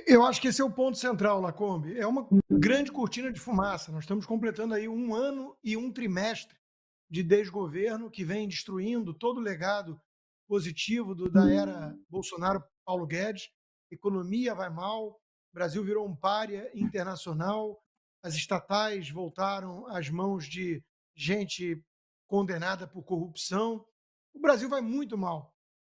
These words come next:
E você liga na Rede Globo, nesses velhos veículos de comunicação, parece que a coisa mais importante do mundo é o Bolsonaro dormir, sei lá onde, que só devia interessar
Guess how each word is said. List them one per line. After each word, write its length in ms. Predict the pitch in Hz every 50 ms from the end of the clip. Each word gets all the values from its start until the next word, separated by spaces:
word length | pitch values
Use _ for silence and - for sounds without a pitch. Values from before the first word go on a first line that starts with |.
| _ _ _ -
E 180 | 302 269 285 302
você 320 | 311 330 - - 294 285
liga 320 | 220 208 233 247 220 233
na 100 | 220 220
Rede 220 | 190 202 214 196 220
Globo, 580 | 170 175 175 190 226 240 233 208 170 160 165
nesses 340 | 165 170 185 - - - - 220
velhos 640 | 196 151 185 196 208 208 196 180 143 - - - - _ _
veículos 520 | 247 165 175 190 190 190 - - 190 165
de 140 | 170 196 190
comunicação, 720 | - 202 202 220 240 247 269 247 - - 214 240 285 - _ _ _ _ _ _ _ _ _
parece 300 | - 269 226 233 220 -
que 200 | - 302 320 349
a 100 | 330 247
coisa 200 | - 233 240 220
mais 200 | 214 220 233 220
importante 360 | 208 - 240 190 220 220 220
do 80 | 202 202
mundo 240 | 190 196 220 233 254
é 40 | 254
o 40 |
Bolsonaro 520 | 233 247 247 226 - 233 190 190 202 220 220
dormir, 500 | 226 226 185 175 185 196 214 233 226 - _ _ _ _ _
sei 160 | - - 208
lá 180 | 196 208 226 214
onde, 300 | 190 196 220 226 190 160
que 120 | - 170
só 140 | 151 - 196
devia 220 | 180 160 165 202
interessar 600 | 214 196 220 196 196 175 - - 185 190 196 208